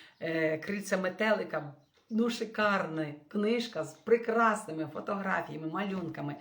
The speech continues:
з прозою, з віршами. І це людина такої великої душі,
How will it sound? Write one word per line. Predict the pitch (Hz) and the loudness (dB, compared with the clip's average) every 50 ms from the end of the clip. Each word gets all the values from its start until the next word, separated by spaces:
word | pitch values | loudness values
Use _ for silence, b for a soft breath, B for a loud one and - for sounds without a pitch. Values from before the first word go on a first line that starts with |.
| B B B B B B | B B B B B B
з | - | -16
прозою, | - - 202 196 190 202 202 190 147 143 143 143 147 | -10 -6 -2 0 0 0 0 0 -2 -4 -4 -6 -6
з | 143 147 151 | -6 -6 -4
віршами. | 180 202 226 214 - - 156 147 147 135 - B B B B B | -2 -2 -2 -2 -2 -4 -4 -4 -6 -8 -10 B B B B B
І | 202 | -6
це | 196 - 285 | -2 0 0
людина | 247 220 202 185 254 254 220 185 | 0 0 0 0 0 0 0 0
такої | - 196 190 - 262 269 226 185 | -2 -4 -4 -4 -4 -4 -4 -4
великої | 160 147 180 202 220 233 262 - - 190 180 170 | -4 -2 0 0 2 0 0 -2 -4 -4 -4 -2
душі, | 165 175 170 - - 269 277 269 | -2 -4 -4 -4 -4 -6 -6 -6